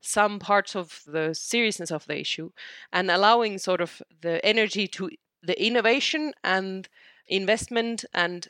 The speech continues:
wanting to solve this problem, then I think we can actually do great things with energy sector. But it's not an easy problem and it's not quickly fixed. So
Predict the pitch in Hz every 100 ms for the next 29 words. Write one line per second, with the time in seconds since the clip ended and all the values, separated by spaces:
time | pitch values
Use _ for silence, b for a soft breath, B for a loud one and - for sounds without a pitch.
0 | - 226 254 247 220 196 185 - 196 185
1 | 165 - - 170 160 151 151 _ _ b
2 | b b b 220 240 233 226 208 214 -
3 | 208 190 - 196 185 214 226 196 - -
4 | 202 - 226 202 165 - - 151 - 156
5 | 156 151 151 _ _ - 135 - - _
6 | _ B B B 190 208 - 214 226 247
7 | 247 226 196 190 185 170 190 - 165 160
8 | 190 185 - - - 190 - 165 165 -
9 | - - 160 175